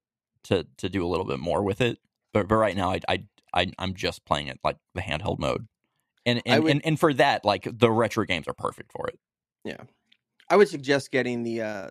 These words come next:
Speaker 2: the official dock, even though it's expensive, but they constantly update the firmware for it and are
Speaker 1: Mm-hmm.
Speaker 2: developing for the dock. So I wish I got that one, but yeah, that's it. That's it for me.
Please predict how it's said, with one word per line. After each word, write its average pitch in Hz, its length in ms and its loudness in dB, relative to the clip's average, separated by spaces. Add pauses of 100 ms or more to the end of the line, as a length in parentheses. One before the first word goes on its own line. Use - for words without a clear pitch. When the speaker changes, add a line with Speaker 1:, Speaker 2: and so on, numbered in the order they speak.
(120)
Speaker 2:
the 123 140 -4
official 117 360 -6
dock, 113 360 -2
even 117 140 -6
though 117 80 -6
it's 113 120 -10
expensive, 117 680 -10
but 117 140 -10
they 117 160 -4
constantly 120 560 -8
update 117 340 -6
the 123 80 -16
firmware 113 500 -8
for 120 260 -6
it 120 160 -4 (240)
and 117 100 -8
are 110 80 -10
Speaker 1:
Mm-hmm. 113 140 0
Speaker 2:
developing 110 460 -2
for 110 160 -10
the 101 100 -10
dock. 110 380 -8 (720)
So 104 420 -6
I 123 60 -6
wish 120 220 -4
I 113 60 -6
got 107 240 -8
that - 220 -14
one, 104 180 -14
but 98 180 -12 (540)
yeah, 214 260 10 (240)
that's 233 240 4
it. 185 220 4 (140)
That's 208 220 6
it 220 120 0
for 165 100 0
me. 170 320 0